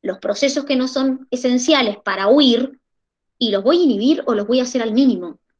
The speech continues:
Entonces, por eso, esos vasos sanguíneos que van a los riñones o que van al sistema digestivo sí se van a contraer, como dice el cuadrito. Pero los vasos sanguíneos que van a los músculos,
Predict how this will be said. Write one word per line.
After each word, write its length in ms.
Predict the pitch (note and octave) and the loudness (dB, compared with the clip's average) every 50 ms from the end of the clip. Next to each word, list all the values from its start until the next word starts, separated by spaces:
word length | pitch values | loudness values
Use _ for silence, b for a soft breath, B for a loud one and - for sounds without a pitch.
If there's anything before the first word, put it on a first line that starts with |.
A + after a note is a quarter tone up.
| _ _ _ _ b b b - | _ _ _ _ b b b -12
Entonces, 340 | G3+ G3 A3+ A3 - C4 | -6 -4 -4 -2 -2 -2
por 160 | C4+ - C#4+ D#4 | 2 2 4 4
eso, 440 | D4+ C#4 - - B3+ B3+ - - _ | 2 0 -4 -6 -6 -6 -6 -6 _
esos 340 | - B3+ F#4+ F#4+ - G4 E4 | -4 -4 -2 -2 -2 0 0
vasos 300 | D4 D4+ D4+ D#4 D#4 D4 | 2 0 0 0 -4 -4
sanguíneos 540 | - B3+ C4 C4 D4+ D4 C4+ A#3 G3+ G#3 - | -2 -2 0 2 2 2 2 0 -2 -4 -8
que 140 | _ - F#3+ | _ -4 0
van 440 | G3+ G#3+ A#3 A#3+ B3 C4 B3+ - _ _ _ _ _ _ | 0 2 2 2 0 -2 -6 -10 _ _ _ _ _ _
a 120 | - G3+ G#3 | -8 -4 -4
los 160 | G3+ G#3+ G#3 | -4 -4 -4
riñones 720 | G3+ G#3+ G#3 A#3 C4+ D4+ D4+ C4+ A3 F#3 E3+ F3+ - - _ _ _ | -6 -4 0 2 4 4 4 2 0 -2 -8 -12 -16 -20 _ _ _
o 160 | - G3+ G3+ | -6 -6 -6
que 120 | G3+ F#3+ F3 | -4 -2 -2
van 180 | G3 A3 B3+ | 0 0 0
al 100 | C4 C4+ | 0 -2
sistema 340 | C4 - C4 B3+ C#4 C4+ C4+ | -2 -4 -4 -2 0 0 2
digestivo 560 | C4+ C#4 C4+ C#4 C#4 C#4+ - C4+ C4 B3+ B3 | 0 0 0 -2 -4 -4 -2 0 0 0 0
sí 240 | B3 - - - G4 | 0 -2 -2 -2 -2
se 180 | G4 - - A#3 | 0 0 0 0
van 160 | G#3+ G#3 G3 | 0 -2 -4
a 80 | G3 G3 | -6 -8
contraer, 640 | - F3+ F#3 - F#3 F3+ F3 F3+ F#3+ G3 A3+ - _ _ _ _ _ _ | -8 -10 -10 -10 -10 -8 -6 -4 -4 -4 -6 -8 _ _ _ _ _ _
como 220 | - A3 G#3 G3+ | -4 -2 -2 -2
dice 220 | G3+ G#3+ G#3 - | -4 -4 -4 -4
el 80 | G#3 G#3 | -4 -2
cuadrito. 600 | G#3 F#3+ F3+ F3+ F#3 F#3 F3+ F3+ - E3+ - - _ _ _ _ _ _ _ _ _ _ _ | -2 -2 -2 0 -2 -2 -4 -6 -8 -12 -16 -16 _ _ _ _ _ _ _ _ _ _ _
Pero 240 | - A3 G3+ G3 G3 | -4 0 0 2 2
los 180 | G#3 G#3 G3+ G3 | 2 0 0 0
vasos 300 | A3+ B3+ - F#4 E4+ - | 0 0 0 -2 0 2
sanguíneos 560 | F4 D#4+ D#4+ F4 E4+ D4+ B3+ G3 F#3 G3+ - | 2 4 6 6 6 4 4 2 -2 -6 -8
que 140 | - - G3+ | -6 -4 0
van 460 | A3 B3 C#4 C#4+ C#4+ D4+ C#4+ - _ _ _ _ _ _ _ _ _ _ _ _ _ _ | 0 2 2 2 0 0 -4 -8 _ _ _ _ _ _ _ _ _ _ _ _ _ _
a 100 | - A3+ | -4 -2
los 160 | A#3 A#3+ A#3 A#3 | 0 0 0 2
músculos, 680 | D4+ F4 D#4+ - - - - A3+ G#3+ G#3 G#3+ A#3+ | 2 2 2 2 -2 -6 -4 -2 -2 -2 -2 -4